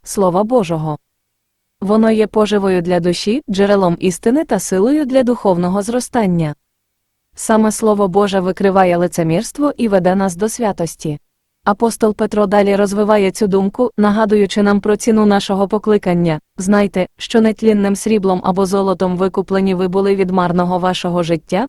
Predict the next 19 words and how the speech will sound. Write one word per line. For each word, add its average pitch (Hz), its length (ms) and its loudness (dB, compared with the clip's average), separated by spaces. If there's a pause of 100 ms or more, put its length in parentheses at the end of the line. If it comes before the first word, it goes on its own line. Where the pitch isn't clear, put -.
переданого 180 600 0
вам 170 200 0
від 165 160 -4
батьків, 190 580 -4
але 196 240 0
дорогоцінною 185 840 0
кров'ю 175 380 -2
Христа, 202 480 -4 (100)
як 202 220 0
непорочного 185 760 0
і 254 120 0
чистого 190 560 -2
анця". 196 480 -2 (800)
Один 196 320 2
Петра 185 340 0
першої 202 500 0
вісімнадцять 180 800 -2
мінус 196 280 0
дев'ятнадцять. 202 1000 -4